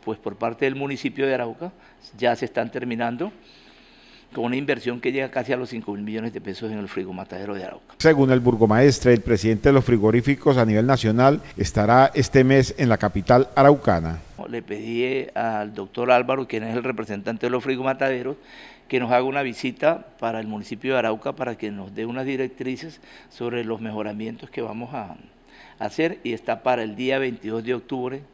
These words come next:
Speaker 1: que quedó de venir hacia el municipio de Arauca.
Speaker 2: Al cerrar el frigorífico en el municipio de Saravena, se realizará un plan de choque en el municipio de Arauca.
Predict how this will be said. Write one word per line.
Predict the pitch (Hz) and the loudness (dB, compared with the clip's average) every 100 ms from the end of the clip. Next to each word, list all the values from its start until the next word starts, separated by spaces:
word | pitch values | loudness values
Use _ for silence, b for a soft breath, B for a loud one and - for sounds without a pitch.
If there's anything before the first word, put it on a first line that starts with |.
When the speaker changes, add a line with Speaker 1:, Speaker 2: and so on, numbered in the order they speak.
| _ | _
Speaker 1:
que | - 104 | -16 -8
quedó | 104 110 | -6 -4
de | 117 | -2
venir | 135 127 139 139 - | -2 -2 -6 -8 -10
hacia | 107 104 | -10 -8
el | |
municipio | 98 98 101 - 117 | -10 -10 -10 -6 -4
de | |
Arauca. | 110 98 - _ _ _ _ _ - | -4 -6 -12 _ _ _ _ _ 6
Speaker 2:
Al | 165 | 8
cerrar | - 139 120 123 | 8 6 6 4
el | 131 | 4
frigorífico | 139 113 110 113 131 135 | 4 6 6 4 4 4
en | |
el | 120 | 4
municipio | 107 101 120 139 | 2 -2 -2 -2
de | 127 | 0
Saravena, | 117 101 135 131 117 117 b | 2 4 4 4 2 -2 b
se | - 120 | 2 2
realizará | 98 104 98 113 120 | 4 2 2 4 6
un | 123 | 8
plan | 131 127 | 6 8
de | 127 | 6
choque | - 127 135 135 - | 4 4 4 2 2
en | 107 | 2
el | 101 | 2
municipio | 95 98 - 131 131 135 | 2 0 2 2 6 8
de | 143 | 8
Arauca. | 123 82 - 76 | 6 2 -2 -8